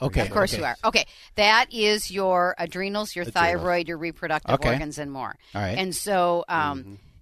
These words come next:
Speaker 2: and then there's, there's respiratory issues. Uh, there, there's other toxicities that come with it, nervous system toxicity. And so just, just a little fact, 'cause I like, I like my facts.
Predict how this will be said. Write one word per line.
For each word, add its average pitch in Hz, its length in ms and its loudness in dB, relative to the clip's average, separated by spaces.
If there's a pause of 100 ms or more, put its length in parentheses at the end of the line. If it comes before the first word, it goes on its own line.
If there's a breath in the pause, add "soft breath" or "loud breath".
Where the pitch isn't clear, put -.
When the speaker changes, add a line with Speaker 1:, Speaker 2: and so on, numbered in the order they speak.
Speaker 2:
and 180 180 -4
then 180 180 2
there's, 160 280 -2
there's 156 240 -8
respiratory 214 600 0
issues. 185 640 -4 (280 soft breath)
Uh, 147 400 2
there, 147 400 -6
there's 143 320 -8
other 170 240 -2
toxicities 185 840 -4
that 165 160 -6
come 170 180 -6
with 170 200 -6
it, 170 160 -4
nervous 160 460 -4
system 175 500 -6
toxicity. 170 880 -4 (360 soft breath)
And 175 240 -2
so 170 500 2 (200)
just, 226 360 0 (360)
just - 240 -10
a 254 80 0
little 220 260 -2 (360)
fact, 165 420 2
'cause 160 160 -6
I 151 100 0
like, 160 300 -2
I 156 100 -4
like 165 200 -4
my 180 120 -4
facts. - 460 -6